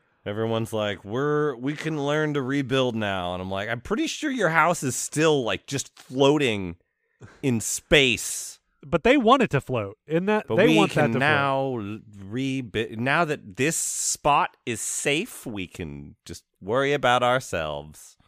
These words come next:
Speaker 2: And I don't know if you noticed this time, you didn't notice it last time,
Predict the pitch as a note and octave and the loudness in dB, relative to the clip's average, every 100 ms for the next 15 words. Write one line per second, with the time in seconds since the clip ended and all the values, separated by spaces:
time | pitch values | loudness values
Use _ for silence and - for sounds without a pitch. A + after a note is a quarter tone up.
0 | _ _ _ _ _ - E3+ F3 D3 D#3+ | _ _ _ _ _ -2 0 0 -2 -6
1 | - _ B2+ B2+ B2+ B2+ - C#3 C#3+ D3+ | -14 _ -6 -4 -2 -4 -4 -2 -2 -2
2 | G3+ E3+ D#3+ C#3 D3 C3 D#3 D#3+ D#3+ D#3+ | -4 -2 0 0 -2 -2 -2 0 0 0
3 | D3 C#3 B2+ B2+ A#2+ | -4 -2 -2 -6 -8